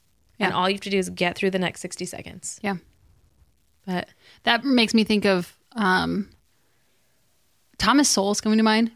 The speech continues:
Speaker 2: but I don't, I don't know if that's correct, but, um, it's, uh, his quote is, "God is only asking you to do the next right thing," or something like that. It's like, just to take the next right step.
Speaker 1: Yeah.
Speaker 2: And so, like, even if you have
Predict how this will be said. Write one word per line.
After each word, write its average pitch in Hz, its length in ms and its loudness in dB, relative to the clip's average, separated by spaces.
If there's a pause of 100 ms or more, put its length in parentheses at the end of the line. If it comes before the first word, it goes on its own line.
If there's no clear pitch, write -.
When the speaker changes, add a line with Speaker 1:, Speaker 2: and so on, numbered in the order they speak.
(120)
Speaker 2:
but 202 140 0
I 196 80 2
don't, 202 220 0 (240)
I - 60 -8
don't 190 80 -6
know 190 80 -6
if 180 60 -8
that's 175 180 -6
correct, 180 340 -4
but, 196 200 -4 (560)
um, 170 480 -2 (580)
it's, - 340 -6
uh, 170 240 0 (200)
his 190 160 -4
quote 190 240 0
is, 180 260 -2 (280)
"God 202 180 4
is 226 100 4
only 202 160 6
asking 185 320 0
you 202 200 4
to 190 120 -2
do 165 240 2
the 160 120 -2
next 147 280 -4
right 165 180 0
thing," 165 200 2
or 175 40 2
something 190 300 2
like 190 200 2
that. 202 200 4
It's 180 80 0
like, 175 120 -2
just - 140 -4
to - 60 0
take 226 160 2
the 208 80 2
next 180 380 2
right 156 280 0
step. - 300 0 (140)
Speaker 1:
Yeah. 180 180 0 (140)
Speaker 2:
And 196 100 4
so, 220 60 4
like, 202 160 2
even 269 160 8
if 277 100 4
you 240 140 4
have 185 260 2